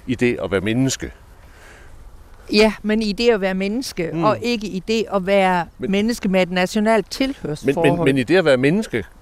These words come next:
Speaker 1: Christa, der hører jo også følelser. Nationale følelser er jo en del af det. Beruselsen er en del af det, ikke? Øh, forførelsen er en del af det. Når jeg går her, så tænker jeg bare, øh,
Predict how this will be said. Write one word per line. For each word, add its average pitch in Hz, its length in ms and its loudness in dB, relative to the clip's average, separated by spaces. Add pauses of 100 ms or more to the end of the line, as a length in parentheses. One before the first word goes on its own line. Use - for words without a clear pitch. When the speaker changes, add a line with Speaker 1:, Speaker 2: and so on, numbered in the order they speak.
(160)
Speaker 1:
Christa, 120 260 0
der 139 140 2
hører 196 180 4
jo 113 140 4
også 170 240 2 (440)
følelser. 151 420 0
Nationale 117 580 0
følelser 117 340 -2
er 92 80 -2
jo 107 60 0
en 107 120 -4
del 156 240 0
af 104 80 2
det. 107 100 -4
Beruselsen 113 720 -2
er 98 120 -2
en 110 80 -2
del 104 280 -2
af 87 120 -2
det, 87 80 -8
ikke? 110 280 -6 (140)
Øh, 76 60 -6 (480)
forførelsen 143 600 2
er 92 100 -2
en 104 80 -4
del 98 260 -4
af 82 160 -2
det. 82 160 -8 (960)
Når 123 100 0
jeg 143 140 4
går 175 200 4
her, 147 140 0
så 139 120 -8
tænker 160 300 -2
jeg 123 200 2
bare, 127 460 2 (120)
øh, 92 60 -4